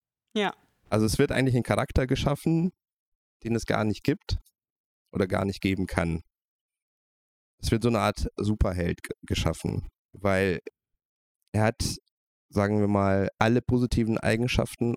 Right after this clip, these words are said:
Speaker 2: eines Kriminellen.
Speaker 1: Alle positiven
Speaker 2: Ja.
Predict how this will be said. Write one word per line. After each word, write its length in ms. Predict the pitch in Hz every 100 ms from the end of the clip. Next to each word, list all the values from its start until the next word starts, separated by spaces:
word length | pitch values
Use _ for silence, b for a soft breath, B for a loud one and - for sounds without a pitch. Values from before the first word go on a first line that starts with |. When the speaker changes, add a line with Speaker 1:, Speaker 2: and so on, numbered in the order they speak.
| -
Speaker 2:
eines 440 | 101 95 - - -
Kriminellen. 760 | - 101 95 90 92 139 247 277 - _ _ _ _ _ _ _ _ -
Speaker 1:
Alle 240 | 175 -
positiven 760 | - 110 254 214 202 220 208
Speaker 2:
Ja. 120 | 196